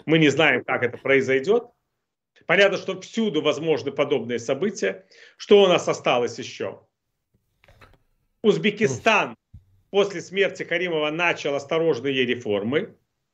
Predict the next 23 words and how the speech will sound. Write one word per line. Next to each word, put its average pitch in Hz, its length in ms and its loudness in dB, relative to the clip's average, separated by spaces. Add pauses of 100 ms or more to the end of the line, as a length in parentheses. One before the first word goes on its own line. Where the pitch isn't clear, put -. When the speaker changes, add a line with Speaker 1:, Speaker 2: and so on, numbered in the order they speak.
(520)
Speaker 1:
И 143 80 -2
вполне 170 240 4
возможно, 175 320 2
что 175 80 0
эти 165 160 -2
реформы 160 380 2
продлят 170 800 0
время 120 320 -4
существования 110 840 -8 (560)
режима 139 400 0
уже 120 140 -2
в 117 80 -10
другом 143 400 0
виде, 131 320 -2
да? 196 320 -2 (640)
Это 190 220 2
уже 160 180 0
такой 170 200 2
хрущевский 180 720 0
режим 147 260 -2
после 135 240 -6
смерти 135 360 -4
Сталина. 110 600 -6